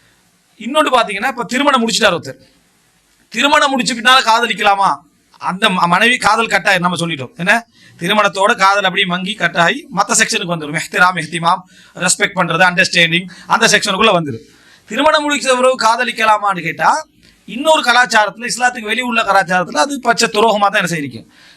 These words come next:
இஸ்லாமிய இதுல வந்து இன்னொரு பெண்ணை காதலிச்சு திருமணம், காதல் அனுமதியாக இருந்தால் அந்த காதல் உணர்வு என்ற அனுமதியில வச்சு பார்த்தா என்ன திருமணம் முடிக்கலாம் இன்னொரு பெண்ணை. அப்புறம் மறுபடியும் ஒரு என்ன ஒரு காதல் மலர்ந்து மறுபடியும் ஒரு திருமணம், மறுபடியும் ஒரு காதல் மலர்ந்து மறுபடியும் திருமணம். சரியா?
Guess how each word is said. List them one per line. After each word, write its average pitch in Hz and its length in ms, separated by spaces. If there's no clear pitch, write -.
இஸ்லாமிய 285 560
இதுல 226 120
வந்து 247 180
இன்னொரு 285 260
பெண்ணை 247 220
காதலிச்சு 220 420
திருமணம், 214 360
காதல் 190 280
அனுமதியாக 185 440
இருந்தால் 175 260
அந்த 160 140
காதல் 185 300
உணர்வு 240 320
என்ற 226 180
அனுமதியில 208 300
வச்சு 170 180
பார்த்தா 220 340
என்ன 202 240
திருமணம் 233 360
முடிக்கலாம் 165 160
இன்னொரு 180 220
பெண்ணை. 127 240
அப்புறம் 214 300
மறுபடியும் 220 360
ஒரு 185 200
என்ன 180 280
ஒரு 180 180
காதல் 190 300
மலர்ந்து 180 500
மறுபடியும் 190 420
ஒரு 165 80
திருமணம், 151 340
மறுபடியும் 214 400
ஒரு 196 80
காதல் 190 300
மலர்ந்து 170 440
மறுபடியும் 185 400
திருமணம். 135 280
சரியா? 165 440